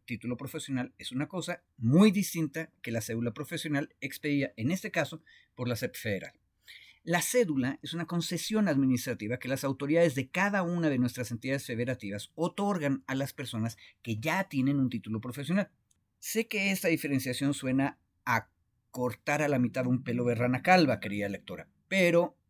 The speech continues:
es relevante analizarla. Ya hablé un poco de ello en mi artículo del lunes tres de mayo de dos mil veintidós en este espacio, de la Liga diez,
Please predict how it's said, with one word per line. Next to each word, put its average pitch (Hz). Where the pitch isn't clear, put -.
es 202
relevante 127
analizarla. 98
Ya 185
hablé 220
un 220
poco 185
de 151
ello 131
en 123
mi 120
artículo 151
del 123
lunes 143
tres 127
de 139
mayo 117
de 113
dos 110
mil 127
veintidós 131
en 104
este 104
espacio, -
de -
la 98
Liga 127
diez, 160